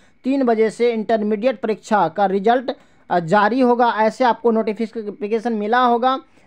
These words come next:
लेकिन देखिए, ये दावा किया जा रहा है कि बिहार बोर्ड बारहवीं रिजल्ट बाईस मार्च को जारी होगा। ये दावा किया जा रहा है कि बाईस तारीख को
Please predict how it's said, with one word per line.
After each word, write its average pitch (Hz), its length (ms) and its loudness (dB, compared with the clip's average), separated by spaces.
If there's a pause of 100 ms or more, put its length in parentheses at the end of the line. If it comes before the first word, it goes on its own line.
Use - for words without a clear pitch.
(100)
लेकिन 254 400 0
देखिए, 285 260 -4
ये 262 180 0
दावा 240 500 2
किया 285 500 0
जा 247 200 2
रहा 226 160 4
है 240 80 2
कि 240 160 -6
बिहार 240 400 0
बोर्ड 247 220 0
बारहवीं 233 420 0
रिजल्ट 240 420 0 (560)
बाईस 233 480 2
मार्च 254 340 2
को 277 200 2
जारी 247 360 2
होगा। 254 380 4
ये 214 280 0
दावा 233 380 4
किया 240 320 0
जा 233 200 2
रहा 233 300 2
है 226 160 2
कि 247 180 -6
बाईस 226 340 0
तारीख 202 340 0
को 302 180 2